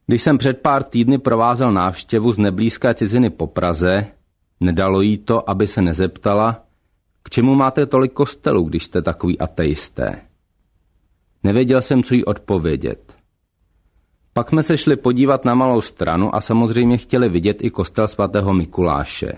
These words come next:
Neviděli. U vchodu byla paní, která rezolutně požadovala vstupné. „O čeho si myslíte, že tu jsem?“ zeptala se drsně. „Kvůli Bohu, ne?“ Řekl bych teď, ale v té chvíli mě to v tom šoku nenapadlo.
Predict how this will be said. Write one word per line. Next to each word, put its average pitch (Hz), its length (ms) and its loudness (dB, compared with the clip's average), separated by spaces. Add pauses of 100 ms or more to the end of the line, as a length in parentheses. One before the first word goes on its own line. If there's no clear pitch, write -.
(920)
Neviděli. 78 600 0 (1200)
U 135 120 0
vchodu 160 320 2
byla 147 220 2
paní, 110 420 2
která 120 400 0
rezolutně 110 520 0
požadovala 98 580 0
vstupné. 76 680 -4 (1160)
„O 107 100 0
čeho 151 220 2
si 143 160 0
myslíte, 123 480 2
že 117 100 0
tu 123 160 0
jsem?“ 90 460 0
zeptala 85 460 -2
se - 140 -4
drsně. 76 520 -6 (600)
„Kvůli 110 280 2
Bohu, 101 340 0
ne?“ 82 300 -2 (580)
Řekl 208 280 0
bych 135 220 0
teď, 117 260 -2
ale 120 180 0
v - 60 -6
té 123 180 0
chvíli 92 580 0 (500)
mě 98 120 0
to 123 140 0
v - 60 -8
tom 98 200 0
šoku 104 300 -2
nenapadlo. 85 680 -2